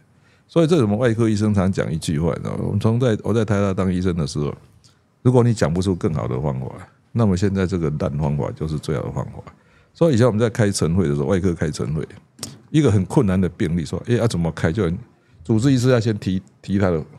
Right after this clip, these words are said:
方法，要怎么开怎么开。那其他的同才，你知道哈，就说大家在针对这个开法有没有什么意见？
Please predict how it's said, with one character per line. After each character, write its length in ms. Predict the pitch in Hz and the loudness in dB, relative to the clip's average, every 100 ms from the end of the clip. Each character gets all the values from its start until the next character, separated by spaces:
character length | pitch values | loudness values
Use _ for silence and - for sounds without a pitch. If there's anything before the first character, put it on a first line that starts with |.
| _ | _
方 220 | 104 87 | -2 -2
法， 120 | 78 - - | -2 -6 -2
要 100 | 123 | -2
怎 120 | 82 | 0
么 100 | 80 | 0
开 120 | 101 | 0
怎 120 | 85 | 0
么 100 | 71 | -4
开。 140 | - 76 - - - - _ _ _ _ _ _ _ - - - - _ | -6 -6 -8 -12 -18 -20 _ _ _ _ _ _ _ -20 -20 -20 -20 _
那 100 | 151 | 0
其 180 | 135 123 | 2 4
他 120 | 123 | 4
的 100 | 113 | 4
同 260 | - 98 101 | 0 0 0
才， 200 | - 73 | 0 -2
你 60 | 69 | -2
知 60 | |
道 120 | 71 | -4
哈， 120 | 69 - - _ | -6 -10 -16 _
就 100 | 104 | -6
说 220 | 101 98 - - - - - _ _ | -4 -4 -8 -16 -20 -20 -20 _ _
大 120 | 151 | 2
家 140 | 131 123 | 4 4
在 160 | 117 | 2
针 260 | 107 143 113 | 2 2 2
对 140 | 117 | 2
这 100 | 101 | 2
个 120 | 95 90 | 0 -2
开 280 | - 92 | 0 0
法 120 | 87 69 - | 0 -2 -2
有 60 | |
没 100 | 78 | 0
有 80 | 82 | 0
什 100 | 65 | -2
么 80 | 71 | -4
意 120 | 67 | -6
见？ 180 | 62 | -8